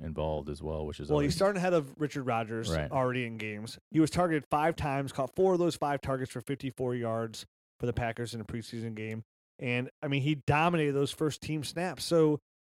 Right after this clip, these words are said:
Speaker 2: again, he is somebody that's gonna be in a really high-powered offense.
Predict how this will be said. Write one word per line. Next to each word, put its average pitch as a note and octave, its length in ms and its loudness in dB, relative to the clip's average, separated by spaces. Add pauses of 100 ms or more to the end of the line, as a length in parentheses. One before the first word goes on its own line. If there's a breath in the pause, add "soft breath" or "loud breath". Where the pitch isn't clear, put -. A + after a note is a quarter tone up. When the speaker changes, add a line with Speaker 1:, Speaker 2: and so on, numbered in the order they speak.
(140)
Speaker 2:
again, E3+ 340 0
he F3 500 -4
is D#3 600 2 (200)
somebody D#3 300 -2
that's C#3+ 160 -2
gonna C#3+ 100 -2
be C#3+ 80 0
in B2+ 60 -2
a A#2+ 160 -8
really C#3 240 0
high-powered D3 540 0
offense. G#2+ 540 -6